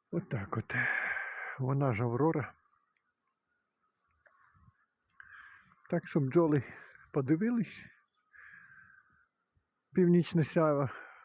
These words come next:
прийшли у захват. Ну і на емоціях, на цьому захваті вирішили пораїтися.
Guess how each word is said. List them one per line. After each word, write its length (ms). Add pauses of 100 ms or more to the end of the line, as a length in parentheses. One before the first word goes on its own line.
(360)
прийшли 440
у 280
захват. 520 (2000)
Ну 300
і 260 (180)
на 280 (200)
емоціях, 920 (1500)
на 120
цьому 320
захваті 600 (800)
вирішили 640
пораїтися. 800